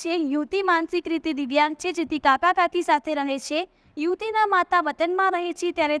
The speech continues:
થોડા દિવસ પહેલા યુવતીને અચાનક પેટમાં દુખાવો પડ્યો હતો અને ઉલટીઓ થવા લાગતા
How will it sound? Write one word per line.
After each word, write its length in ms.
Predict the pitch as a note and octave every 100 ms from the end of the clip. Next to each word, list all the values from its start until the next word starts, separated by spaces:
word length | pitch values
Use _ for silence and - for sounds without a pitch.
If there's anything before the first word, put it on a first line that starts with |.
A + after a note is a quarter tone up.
| D4+
થોડા 240 | C#4+ E4+
દિવસ 300 | F#4+ F#4 F4+ -
પહેલા 240 | D#4 D#4
યુવતીને 420 | D4+ C#4 C#4+ C#4+ C#4
અચાનક 440 | B3+ C#4 C4 C4+ C#4+
પેટમાં 400 | C#4 D#4+ F#4 E4+
દુખાવો 360 | - D#4+ D#4
પડ્યો 280 | C#4+ C#4 C#4+
હતો 280 | C#4 D4 E4+
અને 140 | D#4 C#4
ઉલટીઓ 340 | D4 C#4+ F4 F#4+
થવા 220 | F4 D#4+ D4+
લાગતા 400 | C4 _ C#4